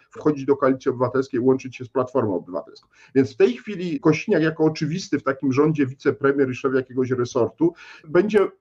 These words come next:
na pewno łatwiej mu się dogadać z jakimkolwiek innym politykiem Platformy Obywatelskiej niż z Donaldem Tuskiem.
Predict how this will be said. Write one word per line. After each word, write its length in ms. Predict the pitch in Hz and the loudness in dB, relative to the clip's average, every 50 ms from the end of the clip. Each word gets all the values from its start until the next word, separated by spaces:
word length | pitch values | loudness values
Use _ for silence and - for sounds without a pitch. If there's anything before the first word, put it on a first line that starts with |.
| _ - | _ 0
na 140 | 139 151 147 | 0 2 2
pewno 300 | - 208 202 208 180 156 | 2 2 2 2 2 2
łatwiej 420 | 143 170 190 - - - 160 160 | 4 2 2 2 0 -2 -2 0
mu 120 | 170 156 | 0 0
się 140 | 156 - 151 | 0 0 0
dogadać 400 | 139 147 139 165 175 165 165 156 | 2 4 4 4 4 4 2 0
z 40 | 156 | 0
jakimkolwiek 560 | 160 156 - 160 156 - 160 156 160 170 165 | -2 -2 -2 -4 -4 -2 -2 0 0 0 0
innym 280 | 214 180 190 160 143 - | 0 0 2 2 2 2
politykiem 520 | - 143 135 135 123 - 151 156 139 131 | 4 2 2 2 -2 -4 -2 -2 -2 0
Platformy 600 | - 147 127 127 - - 165 156 143 147 135 127 - _ _ _ _ _ _ _ _ _ _ - | 2 2 2 2 0 -2 -2 0 2 2 0 0 0 _ _ _ _ _ _ _ _ _ _ -2
Obywatelskiej 640 | 180 - 147 135 151 147 147 165 185 185 - 175 160 | 0 2 2 4 4 4 4 2 0 0 0 -2 0
niż 140 | 165 156 143 | 0 -2 0
z 40 | 139 | 0
Donaldem 420 | 156 151 151 151 147 156 160 160 | 2 2 2 2 2 2 0 2
Tuskiem. 360 | 156 165 151 - - 95 95 | 2 2 0 0 -2 -4 -4